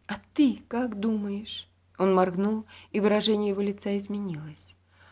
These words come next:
Оно стало смущенным, и он немного сгорбился. «Я не подумал».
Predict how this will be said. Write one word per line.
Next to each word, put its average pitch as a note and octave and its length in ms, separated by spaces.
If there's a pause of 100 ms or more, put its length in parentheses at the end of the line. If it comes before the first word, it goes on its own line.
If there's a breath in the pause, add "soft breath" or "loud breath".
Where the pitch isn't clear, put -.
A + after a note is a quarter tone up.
Оно G3+ 220
стало G#3 380
смущенным, G3+ 1080 (340 loud breath)
и A#3 100
он A#3+ 180
немного A3+ 380
сгорбился. F3 880 (420)
«Я C#3+ 960
не B2+ 200
подумал». C3 760